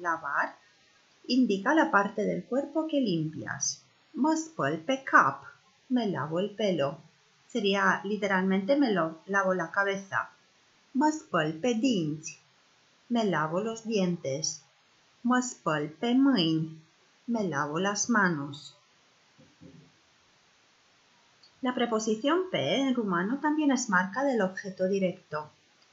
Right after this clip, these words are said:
Pe mine mă cheamă Maria. A mí me llaman María.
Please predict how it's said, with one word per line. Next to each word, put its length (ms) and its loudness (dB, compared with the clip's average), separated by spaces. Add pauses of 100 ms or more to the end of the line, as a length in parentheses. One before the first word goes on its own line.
(160)
Pe 80 2
mine 600 4
mă 200 2
cheamă 340 -4
Maria. 680 -2 (540)
A 180 0
mí 520 0
me 220 0
llaman 440 0
María. 640 0